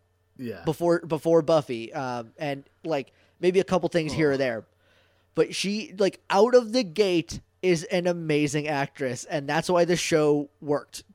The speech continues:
Speaker 2: Like, period. That's how the, that's how the show had legs.
Speaker 1: And it's like, she and Willow and Xander, you just buy them as best friends.
Speaker 2: Oh, yeah, for sure. Uh,
Speaker 1: And her
Speaker 2: Xander
Speaker 1: relationship with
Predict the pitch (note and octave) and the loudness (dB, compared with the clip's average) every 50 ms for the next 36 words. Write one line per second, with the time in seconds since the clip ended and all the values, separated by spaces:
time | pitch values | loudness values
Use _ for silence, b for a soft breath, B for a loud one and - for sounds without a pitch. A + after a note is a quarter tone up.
0 | _ _ - E3+ D#3+ - - - - D#3 C#3+ B2+ A#2+ A2 G#2 A#2 C#3+ D3 D3 - | _ _ -4 -4 -4 -6 -8 -6 -4 -4 -4 -4 -6 -8 -6 -4 -4 -4 -2 0
1 | E3+ E3+ D3+ F3 E3+ - E3+ F3 E3 F3+ F3 E3+ F3+ F3 - - F3 D#3+ D#3+ D#3 | -2 -2 -2 -4 -4 0 0 0 0 0 -2 0 -2 -2 -2 -2 0 0 2 2
2 | D3+ D#3+ D3+ C3+ C3+ C#3 C3+ B2 G#2+ G#2 G#2 - - _ b b b b b b | 0 0 -2 -2 -2 -2 -4 -4 -4 -8 -14 -20 -20 _ b b b b b b
3 | b b b b b b b - D3 D#3+ D#3 D3 - F3 D#3 C#3+ - - - - | b b b b b b b -8 -6 -6 -4 -4 -2 -2 -2 -4 -6 -10 -14 -12
4 | - - F3+ F3+ F#3 F#3+ F#3+ F3+ - D#3 D3 C#3 C3 B2+ B2 A2+ A2 - - B2 | -12 -10 -10 -8 -8 -8 -8 -6 -4 -4 -2 -2 -2 -4 -6 -10 -12 -14 -12 -6
5 | B2+ C#3 C#3 C#3 C3+ C3+ C3+ C#3 C3+ A#2+ B2+ A#2+ A2+ A2 A#2 B2 A#2 A2+ A2+ G#2+ | -4 -2 0 0 2 2 0 0 -2 -4 -6 -8 -8 -6 -6 -6 -6 -6 -6 -6
6 | A2 G#2 G#2 A2 - - _ - C3+ B2+ C#3 C#3 - D#3+ C3+ A#2 A#2 - _ - | -6 -6 -6 -6 -8 -10 _ -16 -12 -10 -10 -8 -4 -4 -6 -6 -8 -14 _ -8
7 | G#2+ G#2 A#2+ C3+ C3 D3+ D3+ D#3 D#3+ D#3 - B2 A#2 G#2+ G#2 G2+ - A2+ G2+ - | -6 -4 -4 -2 -2 -2 -2 -2 -4 -6 -6 -6 -6 -6 -6 -8 -8 -8 -8 -8
8 | - - G#2+ F2 D#2 D2 C#2 C2 - - - _ b b b b b G3+ F#3 E3 | -10 -12 -12 -12 -14 -18 -20 -20 -20 -20 -20 _ b b b b b 0 2 2
9 | D#3 D#3 C#3+ B2 G2+ F#2+ G2 _ _ _ - D3+ C#3 B2+ - D3 B2 G#2+ G#2 G#2+ | 2 2 0 -2 -4 -8 -14 _ _ _ -4 -2 -2 -2 -2 -2 -4 -4 -6 -6
10 | - B2 A#2+ - D#3 D3 C#3 F3+ F#3 D#3+ E3 - - G#3+ E3 E3 D#3 - F3 D#3+ | -6 -6 -4 -2 -2 -2 0 0 0 0 2 2 2 2 2 0 -2 -4 -8 -6
11 | - E3+ D#3+ E3 D#3 C3 A#2+ | -6 -6 -4 -4 -4 -6 -6